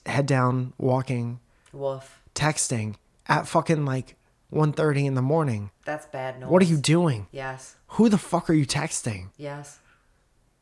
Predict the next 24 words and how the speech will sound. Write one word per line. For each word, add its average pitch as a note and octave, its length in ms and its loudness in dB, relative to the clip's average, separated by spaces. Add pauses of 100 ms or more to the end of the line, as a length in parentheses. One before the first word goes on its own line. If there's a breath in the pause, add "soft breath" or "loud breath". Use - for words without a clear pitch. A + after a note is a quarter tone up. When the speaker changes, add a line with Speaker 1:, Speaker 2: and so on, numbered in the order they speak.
(520)
Speaker 1:
You F3 220 6
know G#3+ 280 6
it's E3+ 160 2
not C#3+ 240 4
worth C#3 240 2
a B2+ 40 0
shit E3 520 2
either. A#2 500 -2
Speaker 2:
No, C#3 360 -8
of - 120 -20
course D#4+ 260 -12
not. B2 280 -14
It's - 120 -20
never D3 140 0
Speaker 1:
You'll F#3 140 6
never G#3 320 6
believe E3+ 340 8
what C#3 240 0
Jen D3+ 320 4
said. B2+ 340 0 (120)
Oh, G#3 1160 8
God. D#3+ 540 10
Oh, G3 420 12 (140)
God. E3+ 600 8